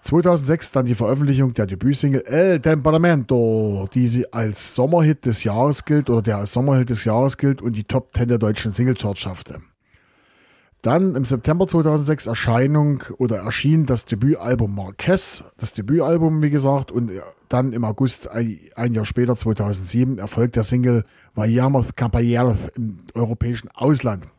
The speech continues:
Live-Auftritt in der belgischen T-V-Show Tien Om Te Tien, wie auch immer. Auftritt bei der Silvesterfeier am einunddreißigsten Dezember zweitausendsieben am Brandenburger Tor in Berlin. Und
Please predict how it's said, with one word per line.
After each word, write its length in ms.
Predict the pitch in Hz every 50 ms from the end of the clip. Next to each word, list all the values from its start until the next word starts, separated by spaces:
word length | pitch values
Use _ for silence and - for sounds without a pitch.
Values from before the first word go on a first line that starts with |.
| _ _ -
Live-Auftritt 580 | 110 120 147 160 147 147 131 - - 147 123
in 60 | 117
der 100 | 120 117
belgischen 400 | 98 - 117 120 120 120 113 104
T-V-Show 640 | 101 104 - - 101 117 120 113 - 127 123 120 110 - - - - - - - - _ _
Tien 400 | - - 156 175 196 202 202 - -
Om 360 | - 160 170 175 175 160 147 - _ _ _ _ _ -
Te 300 | - 147 147 147 127 - _ _
Tien, 520 | - - - 127 127 120 110 104 95 87 - - - _ _ _ _
wie 160 | 123 127 131
auch 160 | 117 113 113 101
immer. 300 | 117 113 107 95 87 - _ _ _ _ _ _ _ _ _ _ _ _ _ _
Auftritt 380 | - 135 170 - - 175 151 -
bei 80 | 156
der 100 | 147 139
Silvesterfeier 880 | 123 135 - 143 156 - - 160 - 151 147 147 147 147 147 147 135 - -
am 320 | - 98 113 120 127 131 -
einunddreißigsten 800 | 95 117 139 147 143 135 127 131 131 131 123 123 - - - 127
Dezember 340 | - - 127 120 117 120 -
zweitausendsieben 800 | - 127 123 - 120 110 110 104 107 101 - 135 131 131 131 92
am 300 | 98 110 107 104 104 107
Brandenburger 600 | - - 123 127 131 120 110 117 110 104 107 107
Tor 200 | - 123 113 104
in 80 | 98 92
Berlin. 420 | 101 104 131 175 190 196 185 160 - _ _ _ _ _ _ _ _ _ _ _ _ _ _ _
Und 480 | 165 175 190 196 185 - - - -